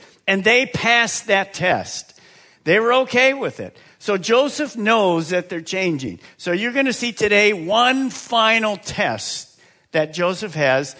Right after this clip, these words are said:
about the character of his brothers. We start in Genesis forty-four, verse one. "Now Joseph gave these instructions to the steward of his house. Now the brothers are going back with food to Canaan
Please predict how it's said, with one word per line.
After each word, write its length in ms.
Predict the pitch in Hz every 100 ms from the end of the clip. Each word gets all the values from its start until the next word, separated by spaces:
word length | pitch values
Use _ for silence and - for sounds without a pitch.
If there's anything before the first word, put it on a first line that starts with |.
| - 156
about 240 | 160 156
the 100 | 156
character 640 | - 175 143 - 110 98 - _ _ -
of 340 | 127 127 98
his 300 | - 131 123
brothers. 500 | 131 127 101 82 - _
We 120 | 160
start 340 | 156 - 185 196
in 100 | 175
Genesis 460 | 196 185 180 156
forty-four, 680 | - 180 180 190 156 143 180 - - -
verse 340 | 143 147 -
one. 400 | 135 107 82 87 _ - - -
"Now 160 | 180 185
Joseph 420 | 233 277 302 254
gave 240 | 240 233
these 220 | 233 208
instructions 680 | 240 - 220 175 - 202 -
to 140 | 190
the 140 | 180 175
steward 520 | - - 294 277 160
of 80 | 156
his 160 | 160
house. 400 | 180 160 92 - _ - - -
Now 220 | 180 190 185
the 100 | 175
brothers 480 | 220 262 311 240
are 60 | 247
going 340 | 226 240 240
back 380 | 214 202 202 190
with 140 | 202 -
food 540 | - 240 185 151 165
to 200 | 180 175 - - -
Canaan 560 | - 247 247 127 104